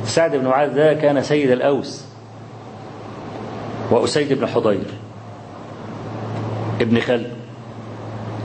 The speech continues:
وناس لهم مكانة وناس لهم حشمة.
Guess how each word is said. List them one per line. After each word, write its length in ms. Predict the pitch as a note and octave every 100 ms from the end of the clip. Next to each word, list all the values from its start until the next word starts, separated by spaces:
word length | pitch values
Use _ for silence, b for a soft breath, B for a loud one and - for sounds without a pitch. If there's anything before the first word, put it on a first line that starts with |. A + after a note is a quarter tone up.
| - - - - - G2+
وناس 340 | A2 C3+ -
لهم 280 | C#3 A#2+ A2
مكانة 460 | G#2+ C3 A#2+ G2+ - - -
وناس 260 | G#2 A2+
لهم 140 | C3 A#2
حشمة. 380 | - C3+ -